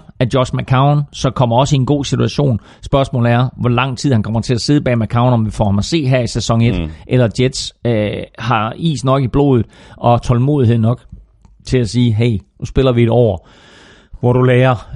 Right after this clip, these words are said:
Speaker 1: øh, og måske kommer ind i, hvad ved jeg, spille uge fjorten, femten
Speaker 2: Og han er
Speaker 1: stykker."
Speaker 2: altså ikke den be-, han er ikke den, den dårligste mand at sidde bagved, Josh McCown.
Speaker 1: Josh McCown kommer til at blive en rigtig, rigtig god mentor. For Sam Darnold, så en god situation, han kommer ind i, Sam Darnold her, og godt for Jets, øh, et,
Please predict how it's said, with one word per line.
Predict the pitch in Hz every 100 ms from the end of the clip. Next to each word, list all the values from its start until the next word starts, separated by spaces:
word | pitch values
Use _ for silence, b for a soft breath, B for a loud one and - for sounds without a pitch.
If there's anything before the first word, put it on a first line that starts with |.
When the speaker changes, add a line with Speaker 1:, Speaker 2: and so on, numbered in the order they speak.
| - 123
Speaker 1:
øh, | 113 110
og | 117
måske | 120 - 135
kommer | 107 113 117
ind | 120
i, |
hvad | 110 117 104 -
ved | 113
jeg, | 110 110 117 101
spille | - 117
uge | 107
fjorten, | 117 107 110
femten | 120 120
Speaker 2:
Og | 90
han | 107
er | 113
Speaker 1:
stykker." |
Speaker 2:
altså | 113
ikke | 95 -
den | 92
be-, | 101 80
han | 80
er | 95
ikke | - 98
den, | 78
den | 85
dårligste | 80 87 104 90
mand | 87
at | 73
sidde | 80
bagved, | 85 71 69 - - -
Josh | 80
McCown. | 85 82 69 67 131
Speaker 1:
Josh | 123 123
McCown | 127 135 131
kommer | 123 110
til | 131 127 110
at |
blive | 110 110
en | 107
rigtig, | 120 107 113
rigtig | 107 - 113
god | 117
mentor. | 107 110 - - - B B B B B B B -
For | 117
Sam | 127 117
Darnold, | 120 120 117 117
så | 120 117
en | 117
god | 120 135
situation, | - 117 107 127 110
han | 117
kommer | 117 113
ind | 117 117
i, | 117
Sam | 117 113
Darnold | 113 120 117
her, | 110 110
og | 120 101
godt | 123
for | - 113 120
Jets, | 117 - - -
øh, | 117
et, | 117